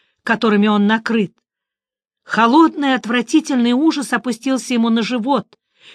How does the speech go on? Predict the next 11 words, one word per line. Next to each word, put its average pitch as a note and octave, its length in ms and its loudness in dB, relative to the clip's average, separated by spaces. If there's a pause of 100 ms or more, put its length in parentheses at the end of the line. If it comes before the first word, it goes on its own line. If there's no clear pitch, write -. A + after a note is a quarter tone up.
впился C4 480 0
во B3 140 2
внутренности, A3+ 920 -2 (340)
словно A3+ 400 2
ястребиные A3 760 2
когти. - 560 -4 (2250)
Он A3+ 240 4
сжимал A#3+ 500 2
и A#3 60 2
разжимал A3+ 580 2 (120)
пальцы, G#3 720 -2